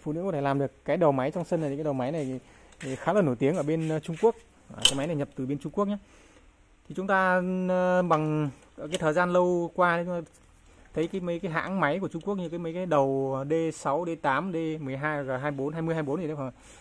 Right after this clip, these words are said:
những cái máy đấy rất là bền. Những cái hãng máy này thì họ có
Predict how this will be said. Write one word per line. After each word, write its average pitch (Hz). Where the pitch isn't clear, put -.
những 160
cái 175
máy 156
đấy 175
rất 214
là 180
bền. 135
Những 135
cái 160
hãng 180
máy 135
này 165
thì 131
họ 123
có 160